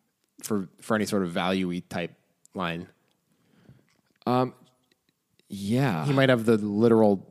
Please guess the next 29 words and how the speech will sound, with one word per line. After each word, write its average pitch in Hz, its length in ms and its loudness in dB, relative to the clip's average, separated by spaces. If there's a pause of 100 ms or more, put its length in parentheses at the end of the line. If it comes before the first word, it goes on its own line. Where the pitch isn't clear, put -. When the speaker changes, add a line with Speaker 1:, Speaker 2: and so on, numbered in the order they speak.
Speaker 1:
nut 107 420 0
bottom 98 300 0
of 95 120 0
his 92 120 -2
distribution 127 800 4
<laughs> - 0 -
for 123 420 4 (100)
taking 123 240 0
a 113 60 2
line 107 200 4
like 101 180 2
this. 113 340 0 (1700)
Speaker 2:
<sighs> - 60 -12 (640)
He 139 200 2
really 135 380 4
might. 69 300 -2
That 123 100 2
may 170 160 4
be 151 100 2
the, 131 140 2 (240)
the, 120 240 4
maybe 165 220 8
he's 190 100 6
doing 202 100 8
it 185 40 6
with 156 60 6
other 160 240 4
kings 160 380 0
too. 180 220 4